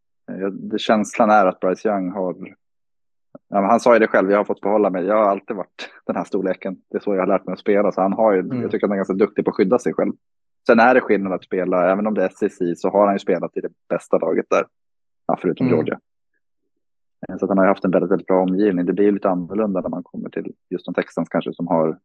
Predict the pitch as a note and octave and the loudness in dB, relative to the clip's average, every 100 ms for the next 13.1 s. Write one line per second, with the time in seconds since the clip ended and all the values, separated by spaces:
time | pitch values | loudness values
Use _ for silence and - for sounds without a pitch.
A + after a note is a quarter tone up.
0 | _ _ _ _ _ _ _ _ _ _ | _ _ _ _ _ _ _ _ _ _
1 | _ - - - F2 - - - - - | _ -16 -10 -4 -2 -2 -4 -8 -20 -20
2 | _ _ - - - - F#2+ F2 G2+ F2 | _ _ -20 -18 -12 -2 2 4 4 2
3 | D#2+ - D#2 - - - _ _ _ _ | 0 -4 -6 -8 -12 -20 _ _ _ _
4 | _ - C3+ F#2+ G2 - _ - G2+ E2+ | _ -4 0 0 -4 -16 _ -6 -2 -2
5 | - A#2+ C4 C3 - A#2 A#2 - A2+ F#2 | 2 2 4 4 6 4 4 4 0 0
6 | F2 - D#2+ - _ _ _ _ _ _ | -4 -6 -12 -16 _ _ _ _ _ _
7 | B2+ A2 - - G#2 A#2 A#2 A2 F2+ C#3+ | -10 -10 -10 -12 -8 -4 -4 -6 -2 0
8 | C3+ C#3 C#3+ C3 B2 B2 A#2 A#2 A#2+ A#2 | 0 0 2 0 0 -2 -4 -4 -2 -2
9 | A2+ - F#2+ - G#2+ G2+ G2 F#2+ G#2+ G2 | -4 -6 -10 -10 -6 -4 -2 -2 -2 -2
10 | G2+ G2 G2+ A2 B2 C3 C3+ C3 C3+ C#3 | -4 -6 -6 -4 -2 0 2 0 0 0
11 | D#3 E3 D3+ B2+ A#2+ B2+ G#2 G2+ _ A2+ | 2 2 0 -4 -4 -2 -2 -6 _ -4
12 | A2 G#2+ G#2 G#2 G#2+ - G2+ G#2 G2+ G2 | -2 -2 -2 -4 -8 -6 -4 -4 -6 -4